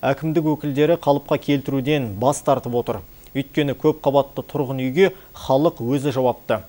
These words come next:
Сондықтан дүлей дауылдан сыртқы беті жұлынған үйдің жөндеуіне үкімет соқыр тиын да бөлмейді. Ал жұрт тұрғын үй жағдайының жылдан жылға нашарлап бара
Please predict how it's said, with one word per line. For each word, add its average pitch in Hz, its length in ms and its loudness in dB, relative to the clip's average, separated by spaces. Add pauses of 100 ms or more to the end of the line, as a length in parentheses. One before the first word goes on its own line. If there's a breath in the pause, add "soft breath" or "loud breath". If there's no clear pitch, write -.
(380 loud breath)
Сондықтан 170 640 2
дүлей 156 340 4
дауылдан 156 480 2
сыртқы - 400 -4
беті 147 240 0
жұлынған 143 560 0
үйдің 131 240 -4
жөндеуіне 147 600 0 (260 loud breath)
үкімет 165 480 0 (160)
соқыр 151 480 0
тиын 147 240 0
да 131 80 2
бөлмейді. 117 540 -2 (500 loud breath)
Ал 135 320 4
жұрт 151 400 0 (160)
тұрғын 156 320 2
үй 160 80 0
жағдайының 143 640 0 (260 loud breath)
жылдан 143 320 -2
жылға 147 240 -2
нашарлап 151 480 -2
бара 143 160 0